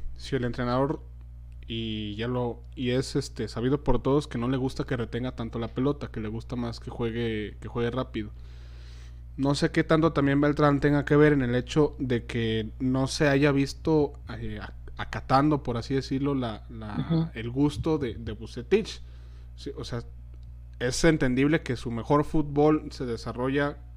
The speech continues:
Speaker 1: así como es, reteniendo la pelota, jalando marcas, este,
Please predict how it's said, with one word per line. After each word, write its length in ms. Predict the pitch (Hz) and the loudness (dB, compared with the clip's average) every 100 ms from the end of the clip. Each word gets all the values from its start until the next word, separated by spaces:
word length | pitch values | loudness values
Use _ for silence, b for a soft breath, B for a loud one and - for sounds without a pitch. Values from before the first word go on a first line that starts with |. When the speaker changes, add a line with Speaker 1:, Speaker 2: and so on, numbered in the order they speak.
| - | -16
Speaker 1:
así 220 | - - 117 | -12 -10 -6
como 300 | 139 135 139 | -2 0 0
es, 280 | 156 - - - | -2 -6 -16 -12
reteniendo 460 | 113 110 117 127 127 | -10 -6 -4 -2 -2
la 160 | 117 | -2
pelota, 520 | 117 127 135 - 123 | -4 -4 -4 -6 -8
jalando 380 | 120 117 113 113 | -6 -8 -8 -8
marcas, 600 | 110 127 135 - 123 117 | -4 -4 -4 -6 -8 -8
este, 500 | 107 - - 107 101 | -12 -14 -12 -10 -10